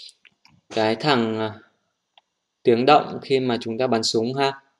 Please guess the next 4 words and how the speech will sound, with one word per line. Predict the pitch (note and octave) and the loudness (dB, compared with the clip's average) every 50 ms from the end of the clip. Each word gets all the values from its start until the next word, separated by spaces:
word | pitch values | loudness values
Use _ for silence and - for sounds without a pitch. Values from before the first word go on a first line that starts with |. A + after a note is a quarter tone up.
| _ _ _ _ _ _ _ _ _ _ _ _ _ _ _ _ _ _ _ _ _ _ _ _ _ _ _ _ _ - - - - - _ _ _ | _ _ _ _ _ _ _ _ _ _ _ _ _ _ _ _ _ _ _ _ _ _ _ _ _ _ _ _ _ -20 -20 -20 -20 -20 _ _ _
Rồi, | - A#2 B2 A#2+ A#2 G#2+ - - - - _ _ _ _ _ _ _ - | 2 6 6 6 6 6 2 -6 -16 -20 _ _ _ _ _ _ _ 0
ở | - B2 A2 G2+ - - G#2 - _ _ _ - _ | 2 2 2 2 -2 -4 -10 -14 _ _ _ -14 _
trong | - - C#3+ C#3 D3 D3 D3 D3 D3+ D3 D3 D3 C#3+ C#3+ - _ _ _ _ _ _ _ _ _ _ _ _ | 6 6 8 8 8 6 2 0 0 0 -2 -4 -6 -8 -14 _ _ _ _ _ _ _ _ _ _ _ _
cái | - A#2 G#2+ G#2+ G#2+ A2 A2+ A#2+ B2 C3+ D3 D#3 E3 E3+ D#3+ | 0 0 2 2 0 2 2 2 2 2 2 2 2 0 -2